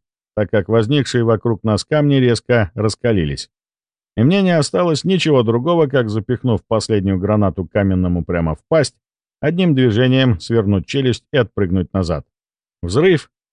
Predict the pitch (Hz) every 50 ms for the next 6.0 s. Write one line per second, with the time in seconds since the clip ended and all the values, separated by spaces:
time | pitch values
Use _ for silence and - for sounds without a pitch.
0 | _ - 156 165 165 160 - 175 165 151 131 117 101 - _ - 127 123 117 101
1 | 98 92 - - 104 92 73 - 131 165 175 156 - 151 139 135 110 - _ _
2 | _ _ _ _ _ _ - 180 190 - - 113 - - 110 98 92 85 78 76
3 | 73 - _ _ _ _ _ _ _ _ _ - 90 98 95 87 - - 147 165
4 | 151 - - 156 151 151 143 113 - _ - - 151 139 - - 113 113 107 -
5 | - 110 - - 101 95 101 95 85 85 82 90 92 82 78 90 90 - -